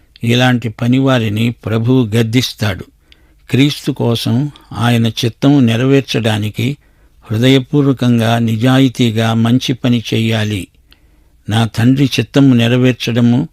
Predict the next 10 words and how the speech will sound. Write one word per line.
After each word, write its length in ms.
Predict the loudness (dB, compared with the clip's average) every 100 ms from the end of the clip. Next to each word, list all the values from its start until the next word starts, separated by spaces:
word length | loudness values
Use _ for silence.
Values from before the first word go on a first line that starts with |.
| _ _ _ _ -6
ఆయన 320 | -2 0 -2
పని 360 | -4 0 0
తుదముట్టించడము 1200 | 0 -2 2 4 2 2 0 0 -2 0 2 2 2
నాకు 380 | 2 0 -4 -6
ఆహారమై 760 | -2 0 2 2 2 0 0 -2
ఉన్నది" 540 | -2 -2 -2 -2 -2 -2
అన్నాడు 380 | -2 -2 -4 -6
ప్రభువు. 520 | -6 -6 -4 -6 -8 _ _ _ _ _ _ _
హెబ్రీ 360 | -4 -2 2 2
పత్రిక 640 | 0 -4 -4 -2 -2